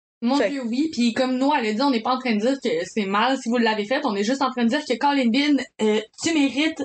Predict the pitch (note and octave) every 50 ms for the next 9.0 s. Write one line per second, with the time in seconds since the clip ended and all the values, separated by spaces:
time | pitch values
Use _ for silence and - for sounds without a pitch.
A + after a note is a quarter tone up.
0 | - _ _ - A#3+ C#4+ C#4+ C4 A#3 C#4 C#4 C4+ C4+ C4+ C4 C4+ A#3+ B3+ A#3+ A3+
1 | A#3+ B3 B3+ A#3 G#3+ G#3+ G#3+ A3+ - B3+ A#3+ B3+ A#3+ G3+ G3 - - A3+ G#3+ -
2 | - - A3 G#3+ G#3+ G#3 G#3 A3+ A3 A#3 A#3+ - _ _ - - A3+ A3 - A3
3 | G#3+ - G#3+ - G#3+ - - - - A3+ A#3+ A3 C#4+ D#4+ - G#3+ G#3+ G#3+ G#3 G3
4 | - - _ _ _ - - - _ - - - _ - - - G#3 G#3+ G3 -
5 | A#3 A3+ F#3+ G3+ G3 F#3+ - - - - - - - - - A3+ A3+ G#3+ A3+ B3
6 | A3+ G#3+ A3 - - _ - G3+ G3+ A3 G#3+ G#3+ F#3 - G#3 G#3+ G#3 G#3 G#3 A#3+
7 | A#3+ A#3+ - - - - A#3 A3 A3 G3+ F#3+ - - - G#3+ G#3+ G#3 F#3+ F#3+ F#3+
8 | G3+ A3 G#3 - G#3 F3+ F3 F3+ F3+ F#3 F#3+ F#3 F3+ - - G3 F#3 F#3 - -